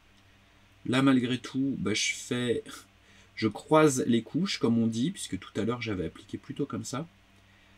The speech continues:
Là j'essaye de croiser les couches pour atténuer, en tout cas pas accentuer,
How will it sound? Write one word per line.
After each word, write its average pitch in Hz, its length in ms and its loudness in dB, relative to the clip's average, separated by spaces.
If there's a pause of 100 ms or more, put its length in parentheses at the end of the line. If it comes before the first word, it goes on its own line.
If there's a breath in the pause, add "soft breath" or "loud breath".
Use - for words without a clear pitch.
(140 soft breath)
Là 113 80 -4
j'essaye 117 340 -4
de 127 120 -2
croiser 123 360 -6
les 117 120 -2
couches - 420 -4
pour 139 320 -2 (540)
atténuer, 135 720 4
en 123 100 2
tout 127 160 -4
cas 147 160 2
pas 151 160 4
accentuer, 139 720 2